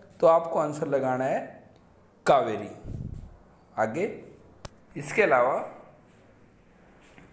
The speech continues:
ये कर्नाटक और तमिलनाडु राज्य में बहकर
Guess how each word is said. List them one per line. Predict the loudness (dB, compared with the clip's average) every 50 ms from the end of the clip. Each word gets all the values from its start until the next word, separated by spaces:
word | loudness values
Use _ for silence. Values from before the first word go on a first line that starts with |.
| -20 -20 _ -20 -20 -20 -20 -20 _ _ _ _ _ -20 _ -8 -2
ये | 2 2 2 4
कर्नाटक | 2 2 0 2 4 2 2 2 2 0 0 0 -2 -6 -4
और | -4 -4 -4 -2
तमिलनाडु | -2 -2 -2 0 2 2 2 2 2 0 0
राज्य | 2 2 2 2 0 -4
में | -6 -6 -6
बहकर | -6 -6 -6 -2 0 0 0 0 -2 -6 -14 -18 -20